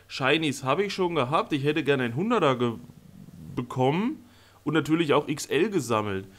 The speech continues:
Wir haben jetzt hier als Highlights ein drei Sterne Riolu. Nochmal, ist halt trotzdem jetzt nicht so heftig. Ja, ich hab bessere noch auf der Hand. Wir haben relativ am Anfang auch einen Shiny Togepi gebrütet mit Blumenkranz. Das sind nicht die Kirschblüten,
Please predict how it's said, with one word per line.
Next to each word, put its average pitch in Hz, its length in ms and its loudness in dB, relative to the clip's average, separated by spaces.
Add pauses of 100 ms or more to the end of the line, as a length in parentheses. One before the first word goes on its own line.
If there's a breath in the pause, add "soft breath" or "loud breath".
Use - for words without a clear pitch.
(240 loud breath)
Wir 123 100 2
haben 190 100 4
jetzt 196 200 0
hier 208 160 8
als 170 260 6
Highlights 165 520 2
ein 151 180 2
drei 131 240 0
Sterne 160 380 0
Riolu. 151 360 4
Nochmal, 165 520 4
ist 147 180 0
halt 135 160 4
trotzdem 135 320 0
jetzt 123 220 -4
nicht 120 280 -2
so 139 300 0
heftig. 151 680 0 (160)
Ja, 156 340 4
ich - 100 -4
hab 135 220 0
bessere 143 340 6
noch 135 140 2
auf 120 180 2
der 104 140 0
Hand. 160 260 4 (400 loud breath)
Wir 107 140 0
haben 127 180 6
relativ 143 400 4
am 110 140 2
Anfang 151 340 2
auch 127 160 4
einen 120 180 0
Shiny 123 380 0
Togepi 170 460 -4
gebrütet 139 640 -4
mit 165 220 0
Blumenkranz. 156 800 2
Das - 160 -2
sind 170 160 2
nicht 165 180 -2
die 131 80 -4
Kirschblüten, 185 880 2